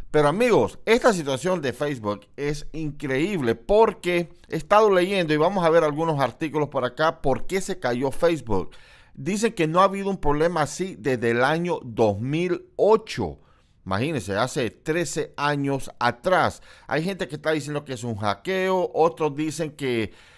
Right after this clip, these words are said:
es una actualización que Facebook estaba haciendo y la actualización por cuenta no estaba bien configurado y eso causó que todo esto pase, porque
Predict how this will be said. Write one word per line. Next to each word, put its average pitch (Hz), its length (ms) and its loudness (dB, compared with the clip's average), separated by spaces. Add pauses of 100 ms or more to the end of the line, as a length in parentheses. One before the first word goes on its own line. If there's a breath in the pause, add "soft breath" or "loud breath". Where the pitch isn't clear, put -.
es 147 220 -2
una 202 140 2
actualización 147 960 0
que 127 120 -4
Facebook 151 420 -2
estaba 147 320 0
haciendo 151 680 -2
y 123 320 -4
la 110 100 2
actualización 113 760 -4
por 123 140 -4
cuenta 135 340 -4
no 123 80 -4
estaba 123 320 -2
bien 127 160 -6
configurado 127 960 0 (360 loud breath)
y 117 160 -4
eso 135 260 -4
causó 139 680 -2
que 113 100 -6
todo 135 540 -2
esto 127 420 -6
pase, 185 440 2
porque 123 800 -2